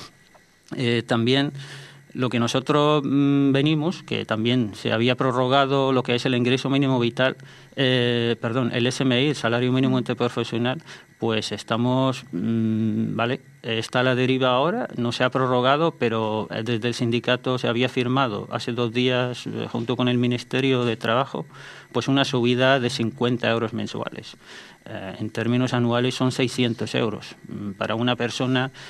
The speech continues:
eh, en Canarias, por ejemplo, que estamos a la, a la cola después de Andalucía en los salarios más precarios y, en,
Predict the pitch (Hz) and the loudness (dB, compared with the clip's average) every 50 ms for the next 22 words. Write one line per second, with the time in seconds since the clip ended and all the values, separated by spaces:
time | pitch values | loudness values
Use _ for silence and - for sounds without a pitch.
0 | - - - - - 131 123 123 120 120 123 - - 123 123 120 - 123 120 127 | -20 -20 -10 -4 -2 0 2 2 2 2 0 0 0 0 0 2 2 2 2 4
1 | 131 123 120 117 120 - - 127 123 120 117 127 127 120 - - 104 - - - | 2 2 2 0 -2 -2 -2 -2 -2 0 0 0 0 0 -2 -4 -6 -6 -8 -12
2 | - _ - - - 113 - - - 127 123 131 131 127 - 127 127 120 120 120 | -20 _ -10 -6 -6 -6 -4 -2 -2 0 2 2 0 0 0 0 0 0 0 0
3 | 113 113 110 107 110 - - 117 110 110 - - 139 120 107 98 101 - - - | 0 0 0 0 0 0 -2 -2 -2 -2 -2 -2 -2 -2 -2 -4 -8 -10 -8 -6
4 | 123 117 113 113 113 123 123 123 123 123 120 123 120 127 120 - 143 131 123 107 | -4 -2 -2 -2 0 0 2 2 2 2 2 2 0 0 0 2 2 2 2 2
5 | - - 113 113 110 110 110 104 - - 110 110 117 113 123 117 107 120 123 117 | 0 -2 -4 -2 -2 -2 -2 -2 -2 -2 -2 0 0 -2 -2 -2 -2 -2 -4 -4
6 | - - 117 110 - 113 117 123 127 131 135 131 - - 113 117 107 107 107 98 | -4 -4 -6 -4 -2 -2 0 0 0 0 -2 -2 -6 -6 -4 -2 -2 -2 -2 -4
7 | 104 113 | -6 -10